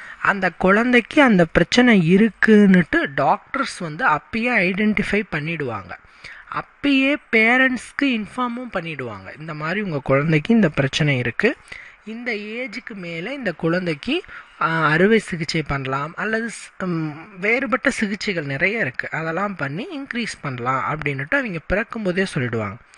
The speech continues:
இது உலகளாவிய மக்கள் தொகையில் ஒரு சதவீத மக்களுக்கு மட்டுமே இருக்கிற பிரச்சனை. உலகளாவிய மக்கள் தொகையில,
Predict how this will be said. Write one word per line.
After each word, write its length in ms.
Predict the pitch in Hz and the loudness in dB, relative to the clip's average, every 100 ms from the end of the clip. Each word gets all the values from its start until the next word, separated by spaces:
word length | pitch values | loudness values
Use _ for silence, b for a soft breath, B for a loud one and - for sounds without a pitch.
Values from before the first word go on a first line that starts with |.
| B B B B | B B B B
இது 520 | 202 233 320 240 196 269 B B - | -8 -4 -2 0 -2 -4 B B -14
உலகளாவிய 1300 | 180 233 285 294 240 269 277 247 226 226 226 226 285 | -6 0 2 2 2 0 0 0 0 -2 -4 -4 -4
மக்கள் 640 | 220 185 - 240 240 247 | -6 -8 -6 -2 0 -2
தொகையில் 520 | 196 196 175 185 247 | -2 -4 -2 -2 -2
ஒரு 640 | 294 180 185 226 262 269 320 | -2 -2 -2 -2 -2 -2 -2
சதவீத 880 | - - 226 233 254 247 254 247 233 | -4 -4 -2 0 -2 -4 -6 -6 -6
மக்களுக்கு 680 | 208 185 - 214 208 - | -8 -12 -8 -6 -6 -10
மட்டுமே 640 | 190 160 156 196 185 202 254 | -8 -8 -10 -10 -6 -6 -6
இருக்கிற 400 | 208 175 - 220 | -8 -6 -6 -8
பிரச்சனை. 480 | - 160 - 127 - - B B B B | -6 -8 -6 -10 -12 -18 B B B B
உலகளாவிய 1000 | - 151 208 254 240 277 269 277 277 277 | -10 -4 -4 -2 -4 0 2 2 0 -2
மக்கள் 380 | 269 254 - 220 | -4 -6 -4 -4
தொகையில, 440 | 190 180 160 143 | -4 -6 -4 -6